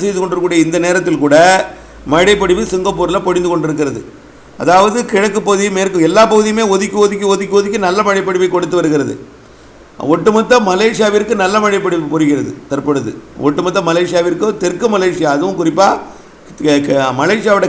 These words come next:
கிழக்கு கரையோரம் மற்றும் தெற்கு ம-, சிங்கப்பூரை ஒட்டிய பகுதி, இதை விட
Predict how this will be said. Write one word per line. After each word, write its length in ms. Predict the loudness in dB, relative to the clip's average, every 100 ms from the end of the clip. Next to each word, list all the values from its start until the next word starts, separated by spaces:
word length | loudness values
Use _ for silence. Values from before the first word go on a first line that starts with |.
| -2
கிழக்கு 260 | -2 -2 0
கரையோரம் 420 | 0 2 2 2 0
மற்றும் 300 | -2 -4 -4
தெற்கு 280 | -2 -2 0 0 0
ம-, 100 | -4
சிங்கப்பூரை 360 | -2 -2 0 -2 -2
ஒட்டிய 200 | -2 -2
பகுதி, 240 | -2 -4 -4 -6 -14 -20 -16 -4
இதை 120 | 0 4
விட 120 | 4